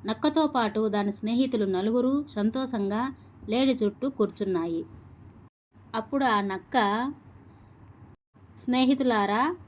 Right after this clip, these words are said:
ఇంత రుచిగల మాంసం మనందరం హాయిగా తినాలి. ఇప్పుడు మీ శరీరాలన్నీ దుమ్ము ధూళితో ఉన్నాయి. అందుచేత కొండల లోయలో సెలయేటిలోకి పోయి స్నానం చేసి రండి. నేనిప్పుడే చేసి వచ్చాను, మీరు వెళ్ళి రండి" అని చెప్పింది.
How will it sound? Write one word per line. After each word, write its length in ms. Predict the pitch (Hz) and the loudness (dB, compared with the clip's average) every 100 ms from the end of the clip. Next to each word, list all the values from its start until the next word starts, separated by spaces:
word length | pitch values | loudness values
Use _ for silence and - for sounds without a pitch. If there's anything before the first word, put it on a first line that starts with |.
| - - | -14 -2
ఇంత 260 | 240 254 | 4 4
రుచిగల 460 | 226 208 277 285 302 | 4 0 0 2 4
మాంసం 600 | 254 214 214 220 254 269 - | 2 2 0 0 2 0 0
మనందరం 540 | 214 214 220 262 277 269 | 0 2 2 4 4 4
హాయిగా 380 | 208 220 233 262 | 2 2 2 0
తినాలి. 560 | 262 196 196 180 170 - - - - _ _ - | -2 -2 -2 -2 -4 -8 -18 -20 -20 _ _ -14
ఇప్పుడు 280 | 247 254 233 | -4 2 2
మీ 180 | 233 233 | 2 0
శరీరాలన్నీ 920 | 233 226 294 302 254 214 202 214 240 | 0 2 2 4 2 2 0 0 0
దుమ్ము 440 | 226 190 240 262 - | 0 2 4 6 6
ధూళితో 480 | 214 226 220 247 247 | 4 0 0 0 0
ఉన్నాయి. 540 | 190 190 190 175 156 - - - - | 0 -2 -4 -6 -8 -14 -20 -20 -6
అందుచేత 720 | 220 220 208 226 214 233 262 339 - - - - | 0 0 2 0 0 0 -2 -4 -10 -20 -8 2
కొండల 400 | 240 277 302 285 | 4 6 4 4
లోయలో 540 | 226 226 262 247 220 | 4 4 4 2 0
సెలయేటిలోకి 920 | 220 202 220 262 269 262 226 214 208 | -2 0 2 2 2 0 0 0 -2
పోయి 500 | 185 175 190 294 302 - - - | -4 -4 0 2 0 -4 -20 -18
స్నానం 420 | - 214 277 285 214 | -6 2 4 4 4
చేసి 200 | 214 247 | 0 0
రండి. 380 | 202 196 175 170 - - _ _ - - - | -2 -2 -6 -10 -16 -20 _ _ -20 -20 -6
నేనిప్పుడే 500 | 233 240 214 247 269 262 | 0 0 0 0 0 2
చేసి 220 | 220 220 | 0 0
వచ్చాను, 500 | 220 208 214 202 277 | -2 -2 -2 2 4
మీరు 280 | 294 277 254 | 6 6 4
వెళ్ళి 240 | 226 233 | 2 2
రండి" 360 | 240 196 190 208 | 0 0 0 0
అని 120 | 262 | 0
చెప్పింది. 520 | 240 175 190 170 160 | -2 -6 -8 -6 -8